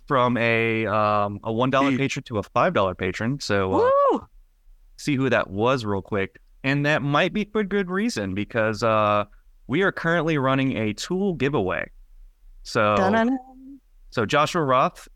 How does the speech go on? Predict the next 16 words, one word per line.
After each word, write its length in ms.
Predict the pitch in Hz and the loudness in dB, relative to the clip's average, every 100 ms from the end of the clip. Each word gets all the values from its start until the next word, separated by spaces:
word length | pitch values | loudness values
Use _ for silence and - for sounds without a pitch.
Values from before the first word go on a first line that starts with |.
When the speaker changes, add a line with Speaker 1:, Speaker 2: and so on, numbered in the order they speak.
| - | -2
Speaker 1:
is 360 | 120 113 98 - | 0 2 0 -2
a 220 | 107 101 | 0 0
sponsor 500 | - 110 107 - 113 | -2 0 0 2 0
of 80 | 104 | 2
our 140 | 101 | 2
show 420 | 92 107 110 - - - - - - | 2 0 0 0 -6 -20 -20 -14 -2
as 180 | 113 101 | 0 2
well, 320 | 107 185 - - | 0 0 -4 -6
and, 280 | 113 110 107 | -2 0 2
uh, 240 | 104 101 | 2 2
they 200 | 98 120 120 | 2 0 0
have 140 | 113 | -2
given 180 | 113 123 | -2 -2
me 100 | 120 | -2
some 360 | - 135 127 117 | -2 0 0 0
giveaways 680 | 165 233 98 - - - | 0 0 -2 -4 -8 -12